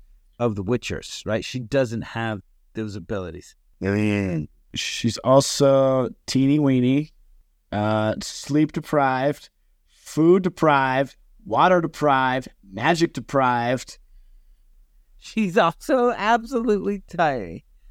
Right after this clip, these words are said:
Speaker 3: She fusrodated.
Speaker 1: So, although she does use magic on the sand crab, which, once again, I'm
Speaker 2: Yeah.
Speaker 1: just
Speaker 2: Yep.
Speaker 1: frustrated with Netflix for. Be like, if you make a magic system, you have to follow it. Don't make up rules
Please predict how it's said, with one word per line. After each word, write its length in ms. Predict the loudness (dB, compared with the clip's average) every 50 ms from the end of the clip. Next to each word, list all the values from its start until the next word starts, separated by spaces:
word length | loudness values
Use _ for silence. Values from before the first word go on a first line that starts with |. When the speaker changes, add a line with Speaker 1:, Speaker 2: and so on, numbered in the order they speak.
| -20 -20 -14
Speaker 3:
She 200 | -4 4 4 4
fusrodated. 1080 | 4 6 4 4 4 4 2 0 0 0 0 2 2 2 4 4 4 4 2 -2 -4 -8 _ _
Speaker 1:
So, 220 | _ -16 -16 -14 -6
although 280 | -2 0 2 2 2 2
she 160 | 0 -4 -4
does 340 | 2 4 4 4 2 0 -4
use 240 | -4 -4 -4 -4
magic 380 | -2 0 0 0 0 -4 -4 -2
on 120 | -2 -2 -2
the 40 | -4
sand 300 | -4 -2 -2 -2 -4 -4
crab, 300 | -6 -6 -6 -6 -6 -4
which, 200 | -4 -4 -4 -2
once 220 | -2 -2 -2 0
again, 320 | -2 -4 -2 -2 -2 0 0
I'm 100 | 2 2
Speaker 2:
Yeah. 140 | 2 2 2
Speaker 1:
just 320 | 0 -4 -6 -6 -6 -2
Speaker 2:
Yep. 280 | 0 2 2 2 2 -2 -8 -10 -10
Speaker 1:
frustrated 480 | -6 -4 -4 -2 0 0 0 0 -2 -2
with 160 | -6 -8 -8
Netflix 480 | -8 -8 -8 -10 -14 -18 -18 -18 -18 -20
for. 180 | _ -18 -18 -16
Be 120 | _ -12
like, 160 | -12 -12 -12 -16 -20 -20 -20 _ _ _ -20 -20 -20 -20 _ -20 -20 _ _ _ _ -20 -8 -2
if 180 | -2 -2 0 0
you 100 | 0 2
make 280 | 4 4 4 2 2
a 80 | -2 -2
magic 360 | 2 2 0 0 0 -6 -8
system, 600 | -6 -4 -4 -4 -4 -2 -4 -2 -2 -2 -4 -8 _ _ _ _ _
you 160 | -4 -4 -4
have 340 | -4 0 0 2 2 0 -2
to 100 | -10 -10 -10
follow 340 | -4 -4 0 0 0 0 -2 -6
it. 360 | -10 -10 -10 -10 -18 -20 -20 _ _ -20 -20 _ _
Don't 240 | 0 0 0 0 0
make 240 | -2 -4 -2 0
up 180 | 0 0 0 -2
rules 560 | -6 -6 -4 -2 -2 0 0 -2 -4 -6 -8